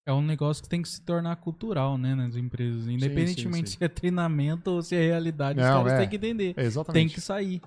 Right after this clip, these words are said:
Speaker 2: Mas hoje, hoje, hoje, daí, hoje eu falo assim que com as informações, hoje já tá bem, bem incorporado a, a, a
Speaker 1: Uhum.
Speaker 2: indústria aí. Tipo assim, hoje tem indústrias que,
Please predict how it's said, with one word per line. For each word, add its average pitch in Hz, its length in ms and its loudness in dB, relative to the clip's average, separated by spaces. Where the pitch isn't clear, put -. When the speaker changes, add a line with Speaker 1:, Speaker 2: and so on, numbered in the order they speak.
Speaker 2:
Mas 143 120 2
hoje, 170 140 2
hoje, 160 180 2
hoje, 156 200 0
daí, 170 240 2
hoje 151 360 2
eu 131 100 4
falo 135 180 -2
assim 131 240 -4
que 127 160 -4
com - 120 -6
as 151 120 -2
informações, 135 640 -4
hoje 131 220 -2
já 127 100 -4
tá 117 160 -6
bem, 127 320 4
bem 117 500 6
incorporado 110 720 2
a, 101 80 -4
a, 104 320 -2
a - 20 0
Speaker 1:
Uhum. 117 120 0
Speaker 2:
indústria 127 460 2
aí. 131 180 0
Tipo - 180 -10
assim, 113 220 -6
hoje 120 160 0
tem 131 160 -4
indústrias 123 480 -4
que, 110 340 -4